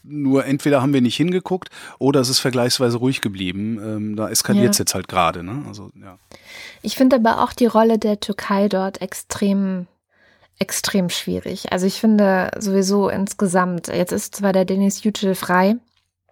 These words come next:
Speaker 2: ich frag mich auch, inwieweit das vielleicht damit zusammenhängt, dass die Türkei da jetzt gerade dafür in Syrien halt macht, was sie will. Ja, also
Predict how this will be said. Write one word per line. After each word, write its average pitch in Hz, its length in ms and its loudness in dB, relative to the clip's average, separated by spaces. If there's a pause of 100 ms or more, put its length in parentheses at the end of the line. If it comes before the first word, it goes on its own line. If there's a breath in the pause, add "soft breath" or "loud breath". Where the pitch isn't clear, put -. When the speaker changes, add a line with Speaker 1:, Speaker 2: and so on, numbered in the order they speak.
(280)
Speaker 2:
ich 190 120 0
frag 190 200 0
mich - 160 0
auch, - 120 -2
inwieweit 190 440 2
das 185 160 -2
vielleicht 185 340 -2
damit 185 240 -2
zusammenhängt, 185 640 0
dass 175 140 -6
die 196 100 0
Türkei 180 460 -2
da 180 140 0
jetzt 185 220 -6
gerade 180 220 -4
dafür 180 340 -4
in 180 120 -2
Syrien 190 460 4
halt 202 180 -4
macht, - 240 -6
was 190 120 -4
sie 196 160 0
will. 202 180 0 (840 loud breath)
Ja, 214 420 2 (320 soft breath)
also 208 460 4